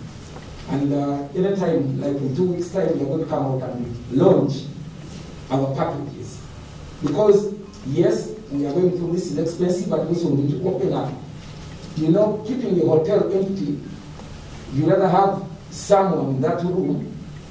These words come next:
even when there's not be able to, take, to pay the four hundred fifty dollars or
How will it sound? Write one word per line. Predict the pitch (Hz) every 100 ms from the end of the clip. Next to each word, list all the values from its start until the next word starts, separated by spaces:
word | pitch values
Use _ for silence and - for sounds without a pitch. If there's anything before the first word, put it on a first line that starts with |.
| - - - -
even | 180 170 160
when | 180
there's | 165 143 165
not | 170
be | 151
able | 151 131
to, | - -
take, | 160 156 -
to | 139
pay | 175
the | 180 147 143
four | 160 156
hundred | 135 135
fifty | - 160 147
dollars | 156 147 147
or | 156 160 160